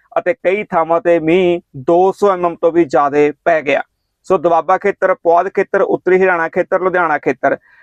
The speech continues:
ਇਹਨਾਂ ਦੇ ਜਿੰਨੇ ਚੋਅ ਨੇ ਉਹ ਸਾਰੇ ਭਰ ਕੇ ਚੱਲਣਗੇ, ਇਹ ਲਗਭਗ ਕਲੀਅਰ ਹੋ ਗਿਆ।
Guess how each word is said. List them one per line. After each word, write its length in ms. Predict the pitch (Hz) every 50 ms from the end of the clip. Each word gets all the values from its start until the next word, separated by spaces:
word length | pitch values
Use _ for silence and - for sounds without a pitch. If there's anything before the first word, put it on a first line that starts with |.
| _ _ -
ਇਹਨਾਂ 240 | 185 190 208 220
ਦੇ 120 | 214 233 220
ਜਿੰਨੇ 460 | 165 131 180 180 190 202 208 220 226
ਚੋਅ 340 | 214 - 202 185 175 165 156
ਨੇ 180 | 151 139 123 - _ _ _ _ _ _ _ _ -
ਉਹ 120 | 202 208
ਸਾਰੇ 540 | 196 - 190 175 175 190 208 208 208 196 190 - _ _
ਭਰ 180 | - 202 180 170 - _
ਕੇ 300 | - 175 175 175 165 170 - _ _ _
ਚੱਲਣਗੇ, 580 | - 180 165 160 180 180 170 156 170 170 170 - - _
ਇਹ 160 | 196 180 180
ਲਗਭਗ 440 | 170 165 156 143 - 175 175 147 165
ਕਲੀਅਰ 320 | 165 - 165 170 185 180
ਹੋ 140 | 165 147 135
ਗਿਆ। 200 | 135 139 - 139